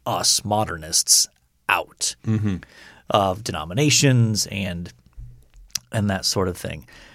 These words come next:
Speaker 1: Uh, and then he highlights several issues where he feels like we've got to be changing some of these beliefs. He talks about the inspiration of the Bible.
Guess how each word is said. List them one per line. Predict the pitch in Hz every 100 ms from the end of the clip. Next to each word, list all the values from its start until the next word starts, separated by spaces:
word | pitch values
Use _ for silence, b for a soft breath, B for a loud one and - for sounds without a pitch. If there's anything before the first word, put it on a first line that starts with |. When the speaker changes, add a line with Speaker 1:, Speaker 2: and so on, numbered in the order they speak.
| B B
Speaker 1:
Uh, | 101 98
and | 107 131
then |
he | 143
highlights | 120 139 135 117 104 - - - b b b b -
several | - - 156 123 131 113 120
issues | 120 - 113 98 95 101
where | 120 107 101
he | 113 107 101 95 - _ _ _ -
feels | - 120 117
like | 98 92 -
we've | 147 131 120
got | 127 110 120
to | - 107
be | 123 87 85 - _ _ _ _ _
changing | - - 110 95 90 80 76 76 -
some | - 85
of |
these | 82 85
beliefs. | - 85 80 -
He | 120
talks | 92 90
about | 90 87
the | 87 90
inspiration | 92 - 87 85 - 80
of | -
the | 80
Bible. | - 147 143 135 139 123 113